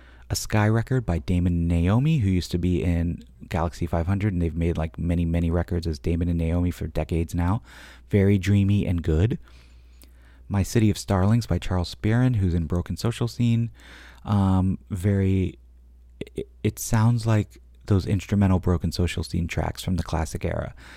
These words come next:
Um, so it was enjoyable if you like that. And I listened to Big Red Machine, which is Aaron Dessner's record with, or group with Justin Vernon and many, many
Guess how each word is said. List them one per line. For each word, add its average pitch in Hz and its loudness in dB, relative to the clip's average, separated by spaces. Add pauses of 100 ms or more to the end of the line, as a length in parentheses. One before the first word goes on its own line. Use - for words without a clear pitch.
(200)
Um, 95 0 (260)
so 90 -2 (420)
it 98 0
was 104 2
enjoyable 147 2
if 85 -6
you 92 -2
like 78 -2
that. - -6 (920)
And 101 2
I 101 4
listened 101 0
to 95 2
Big 95 2
Red 104 4
Machine, 156 0
which 110 2
is - -6
Aaron 95 2
Dessner's 85 -2
record 90 0
with, 90 0 (260)
or 98 2
group 101 2
with 90 -2
Justin 90 -2
Vernon 113 2
and 85 -2
many, 90 2
many 92 0